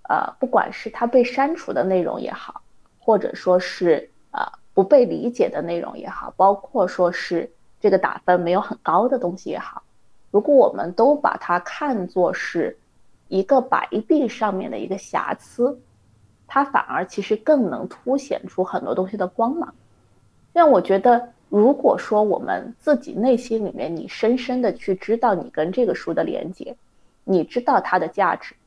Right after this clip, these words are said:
而且这些价值肯定因为这是你的理解，它不一定能被所有人看得见，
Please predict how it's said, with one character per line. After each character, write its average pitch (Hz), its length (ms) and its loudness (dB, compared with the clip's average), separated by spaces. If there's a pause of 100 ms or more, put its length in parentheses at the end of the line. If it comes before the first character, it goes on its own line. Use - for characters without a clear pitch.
(340)
而 202 140 4
且 247 160 -2
这 262 140 0
些 262 160 6
价 262 260 2
值 - 340 -6 (240)
肯 190 220 2
定 254 180 4
因 285 120 6
为 294 100 6
这 285 100 0
是 277 140 -2
你 208 260 0
的 113 100 2
理 190 180 -2
解， - 200 -6
它 - 160 -6
不 254 200 -2
一 196 120 0
定 202 220 -2
能 - 160 -4
被 185 160 2
所 170 300 0
有 233 100 2
人 - 160 -6
看 - 240 -6
得 - 80 -2
见， - 180 -6